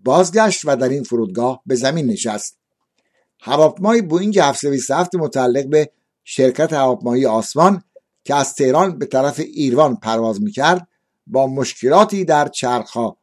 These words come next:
روبرو شد. خلبان هواپیما را در میانهٔ راه به تهران بازگرداند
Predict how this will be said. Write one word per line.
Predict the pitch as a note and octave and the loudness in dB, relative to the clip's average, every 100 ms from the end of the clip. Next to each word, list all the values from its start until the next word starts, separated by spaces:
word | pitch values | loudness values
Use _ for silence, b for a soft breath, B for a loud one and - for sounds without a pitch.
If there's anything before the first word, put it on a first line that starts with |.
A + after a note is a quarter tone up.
| _ | _
روبرو | A2 G2+ G#2 | -6 -4 -4
شد. | - F#2+ - _ _ _ _ | -6 -10 -12 _ _ _ _
خلبان | - B2 C#3 C#3 E3+ G#3 - _ - | -8 0 2 4 6 6 2 _ -4
هواپیما | C#3 C#3+ C3+ A#2+ A#2+ E3 | 2 2 2 0 2 4
را | G#3+ A#3+ | 4 4
در | D#3+ C#3 | 2 0
میانهٔ | C3+ C#3 C3 B2+ G3 | 0 0 0 2 2
راه | G#3 G3+ G#3 F3 | 6 6 6 2
به | E3 | -2
تهران | C3 B2+ B2 G2 | 0 0 0 -2
بازگرداند | A#2 B2 A#2+ E3+ F3 F#3+ G3 | -2 -2 0 0 2 2 0